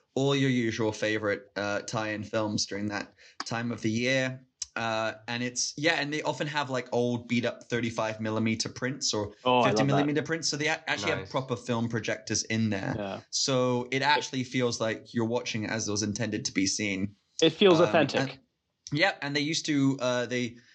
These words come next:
Speaker 1: they used to have monthly screenings of The Room
Speaker 2: <clears throat>
Speaker 1: at midnight.
Speaker 2: Ah,
Speaker 1: The
Speaker 2: throwing
Speaker 1: Room, A K A the
Speaker 2: spoons.
Speaker 1: worst film ever made. Yeah, absolutely. And then, uh, what's his name? Tommy Wiseau would often appear himself at those screenings and do
Speaker 2: Oh,
Speaker 1: Q and A's
Speaker 2: no way.
Speaker 1: afterwards.
Speaker 3: Oh, no way.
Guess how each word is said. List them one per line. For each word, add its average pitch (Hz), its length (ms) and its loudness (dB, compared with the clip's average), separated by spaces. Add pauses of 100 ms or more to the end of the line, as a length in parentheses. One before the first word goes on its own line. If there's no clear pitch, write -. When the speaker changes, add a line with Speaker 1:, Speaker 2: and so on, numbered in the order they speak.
(140)
Speaker 1:
they 123 80 0
used 143 180 0
to 165 80 -2
have 123 100 -6
monthly 143 380 0
screenings 127 500 0
of 107 140 -2
The 104 100 2
Room 117 520 0 (140)
Speaker 2:
<clears throat> - 120 -20
Speaker 1:
at - 180 -6
midnight. 113 300 -2
Speaker 2:
Ah, 143 460 8 (280)
Speaker 1:
The 120 100 0
Speaker 2:
throwing 139 300 8
Speaker 1:
Room, 135 120 0
A 135 80 2
K 143 140 0
A 139 40 0
the 135 60 2
Speaker 2:
spoons. 127 80 0
Speaker 1:
worst 131 380 0
film 120 200 0
ever 117 160 -2
made. 117 300 0
Yeah, 156 260 0
absolutely. 123 680 -2 (200)
And 131 100 2
then, 139 380 0
uh, 127 360 0
what's 139 180 -2
his 147 80 -6
name? 139 160 0
Tommy 156 240 -2
Wiseau 135 720 2 (240)
would 131 120 2
often 131 540 2 (160)
appear 175 340 -2
himself 131 540 0
at 123 220 -4
those 110 200 0
screenings 117 500 0
and 104 100 0
do 107 160 0
Speaker 2:
Oh, 117 100 4
Speaker 1:
Q 330 80 4
and 320 120 2
A's 233 200 6
Speaker 2:
no 254 140 6
way. 233 100 6
Speaker 1:
afterwards. 165 540 4
Speaker 3:
Oh, 160 120 0
no 165 200 -2
way. 131 220 0